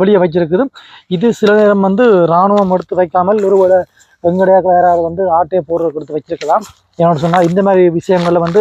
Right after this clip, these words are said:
எங்கடையாக்கள் அது செய்யற வளமை.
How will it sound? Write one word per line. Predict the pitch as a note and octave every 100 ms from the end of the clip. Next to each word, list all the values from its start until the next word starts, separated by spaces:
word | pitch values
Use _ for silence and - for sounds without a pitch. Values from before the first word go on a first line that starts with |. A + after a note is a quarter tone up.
| G3
எங்கடையாக்கள் | F#3+ F3+ F3 G3 F3+ - - _ _ _ - _ _ -
அது | D#3+ E3 F3
செய்யற | F#3+ F#3 D#3+
வளமை. | E3+ E3+